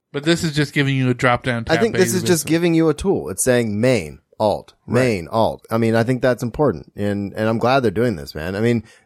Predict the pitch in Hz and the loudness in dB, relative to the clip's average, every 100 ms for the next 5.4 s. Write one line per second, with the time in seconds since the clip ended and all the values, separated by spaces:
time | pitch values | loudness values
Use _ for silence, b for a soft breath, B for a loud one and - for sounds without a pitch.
0 | b - 202 196 151 127 120 120 110 110 | b -2 0 2 4 2 0 -4 -2 -2
1 | 95 107 104 101 - _ _ - 104 113 | 2 2 2 0 -8 _ _ -14 0 0
2 | 101 101 101 95 - 95 92 107 107 107 | 0 0 -2 -4 -8 -6 -4 0 2 2
3 | 101 _ - _ - 143 135 113 107 101 | -2 _ -20 _ -2 0 0 -2 -2 -2
4 | 95 92 - 90 90 90 80 80 82 85 | -2 -4 -4 -4 -2 -2 -2 -2 -4 -4
5 | 80 - 92 90 | -4 -6 -6 -8